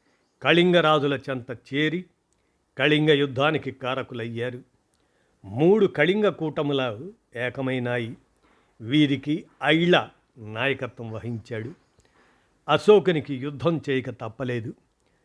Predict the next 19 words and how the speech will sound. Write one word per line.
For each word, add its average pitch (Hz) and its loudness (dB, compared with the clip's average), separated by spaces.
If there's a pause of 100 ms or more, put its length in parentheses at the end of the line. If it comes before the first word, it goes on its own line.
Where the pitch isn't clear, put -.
(460)
అశోకుడు 135 0
కళింగులను 135 0
ఎలాగైనా 131 2
జయించాలని 127 -4 (320)
యుద్ధం 127 -4
ప్రకటించాడు. 113 -8 (880)
కళింగులపై 202 4
యుద్ధం 147 0
చేయడానికి 143 -2 (100)
బహుశా 127 -2 (120)
కళింగులు 139 0
ఆచరిస్తున్న 131 -4 (440)
బౌద్ధమతం 147 0
కూడా 135 -2
ఒక 120 -4
కారణం 120 -6
కావచ్చు. 113 -10 (880)
కళింగులు 165 4
బౌద్ధులు. 123 -4